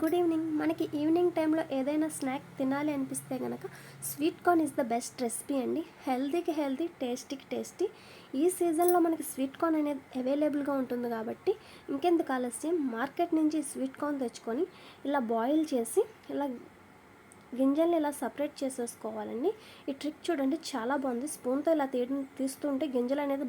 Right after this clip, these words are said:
బాగా సపరేట్ అయిపోతున్నాయి. ఇలా సపరేట్ అయిన గింజల్ని తీసుకొని ఒక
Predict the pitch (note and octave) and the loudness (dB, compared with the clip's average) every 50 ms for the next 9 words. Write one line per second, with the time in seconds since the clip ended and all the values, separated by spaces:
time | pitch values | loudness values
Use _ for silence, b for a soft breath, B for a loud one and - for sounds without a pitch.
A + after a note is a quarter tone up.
0 | A#3+ A3+ A#3+ A#3+ C4+ C4+ - - A#3+ A3 - A#3+ C4+ C4 B3+ A3+ G#3+ - G#3 G#3 | -2 -2 -2 -2 -4 -4 -4 -6 -6 -6 -4 -4 -4 -4 -4 -6 -6 -6 -8 -8
1 | - G3+ G#3 G#3+ G#3+ A#3+ E4 G#4+ B B B B B B B B C#4+ C#4 C#4+ C#4+ | -6 -6 -4 -4 -2 -2 -2 -4 B B B B B B B B 0 0 0 0
2 | C#4 - C4+ A#3+ - C4+ D#4 E4 D#4+ E4 E4 D#4+ D#4+ D4+ A#3+ A3+ A#3 A#3 A#3+ A#3+ | -2 -4 -6 -4 0 2 2 4 4 4 4 4 2 2 0 0 0 0 2 2
3 | C#4+ D4+ D#4+ E4 D#4+ C4 B3 - - - A#3 B3 D#4+ A#4 - - - B B B | 2 2 2 2 0 -2 -4 -6 -6 -6 -2 0 0 0 0 -4 -14 B B B
4 | B B B B B - - - | B B B B B -16 -14 -14